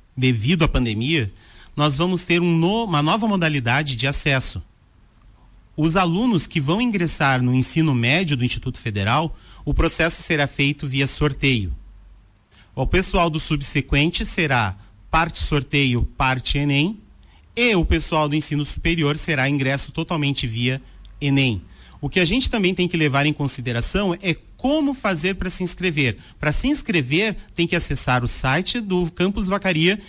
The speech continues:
que é o I F R S ponto edu ponto B R barra vacaria.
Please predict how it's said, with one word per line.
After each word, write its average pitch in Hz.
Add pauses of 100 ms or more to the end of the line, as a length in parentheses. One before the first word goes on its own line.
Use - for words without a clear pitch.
(160)
que 156
é 139
o 127
I 147
F 160
R 147
S 135 (440)
ponto 147
edu 156
ponto 143
B 143
R 123
barra 110
vacaria. 170